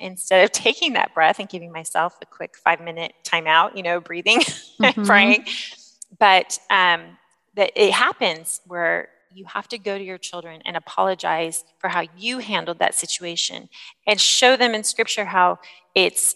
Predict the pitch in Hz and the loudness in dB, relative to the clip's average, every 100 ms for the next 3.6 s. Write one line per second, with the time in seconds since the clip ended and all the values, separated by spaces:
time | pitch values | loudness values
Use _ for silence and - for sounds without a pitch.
0 | _ 196 - 214 208 208 202 - 165 - | _ -2 -2 0 2 0 -4 -4 -4 -4
1 | 170 165 170 220 - _ _ 190 - 180 | -2 0 2 0 -6 _ _ 2 2 0
2 | 170 175 170 170 - _ _ - 240 233 | 0 0 0 0 -2 _ _ 0 0 0
3 | - - - 190 254 - | 0 0 0 0 0 -2